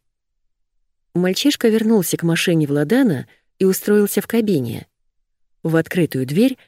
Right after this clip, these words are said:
я видела, как он, захлёбываясь от счастья, изображает работу двигателя и крутит руль. Может, я и вправду чего-то не понимаю.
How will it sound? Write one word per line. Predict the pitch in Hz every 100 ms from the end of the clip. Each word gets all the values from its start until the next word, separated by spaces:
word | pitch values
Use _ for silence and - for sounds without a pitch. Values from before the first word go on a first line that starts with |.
| _ _ _
я | 165 180
видела, | 247 262 240 214
как | 208 233
он, | 220
захлёбываясь | 170 180 - 214 160 147 143 -
от | 143
счастья, | - 240 254 - 127 117 _ _ _ -
изображает | 170 170 190 196 302 285
работу | 208 185 190 160
двигателя | 139 196 262 175 131 120 117 -
и | 180
крутит | 208 208 233 -
руль. | 226 135 - _ _ _ _ _ _ _ _ _
Может, | 160 160 175 165 -
я | 170 180
и |
вправду | 180 - 294 285 156
чего-то | - 143 147 160
не | 170
понимаю. | 180 202 220 131 113 -